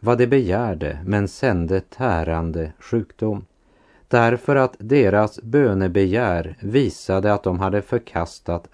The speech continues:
Herren. Bönen var formad utifrån köttets begär. Säkert var det en och annan som ivrigt och glatt ropade: "Tack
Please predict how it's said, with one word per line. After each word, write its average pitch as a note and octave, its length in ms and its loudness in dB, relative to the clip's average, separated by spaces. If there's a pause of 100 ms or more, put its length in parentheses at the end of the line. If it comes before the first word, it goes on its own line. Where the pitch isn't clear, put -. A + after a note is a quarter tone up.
Herren. G#2+ 540 -6 (800)
Bönen A2+ 600 4
var F#2+ 180 2
formad F#2+ 800 0 (180)
utifrån G2 720 0
köttets - 840 -8
begär. G#2+ 520 -2 (1400)
Säkert B2+ 520 4
var A#2 280 4
det A#2+ 220 2 (120)
en G#2 180 2
och - 280 -4
annan F#2+ 400 2
som F#2 340 0
ivrigt G2+ 680 2
och G#2 200 0
glatt F2+ 500 -2
ropade: E2 640 -2 (240)
"Tack - 420 -2